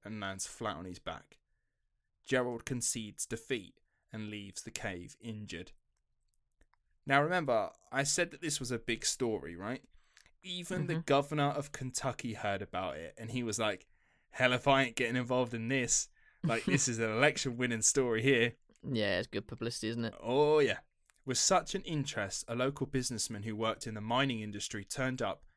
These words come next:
Speaker 1: with his men and said that he could get Floyd out. In fact, the governor of Kentucky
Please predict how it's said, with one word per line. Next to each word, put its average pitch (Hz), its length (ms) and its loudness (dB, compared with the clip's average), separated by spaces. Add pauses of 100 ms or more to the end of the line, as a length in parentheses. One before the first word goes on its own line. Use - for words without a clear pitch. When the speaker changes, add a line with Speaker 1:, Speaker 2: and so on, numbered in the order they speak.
(100)
Speaker 1:
with 113 120 -6
his 110 180 -4
men 110 360 -4 (100)
and 107 160 -8
said - 200 0
that 92 120 -8
he 123 140 -6
could 143 200 -4
get - 180 -2
Floyd 104 340 -4
out. 113 220 -2 (920)
In 131 160 -2
fact, 165 220 0
the 143 40 -6
governor 185 380 2
of 147 100 -4
Kentucky 139 480 -2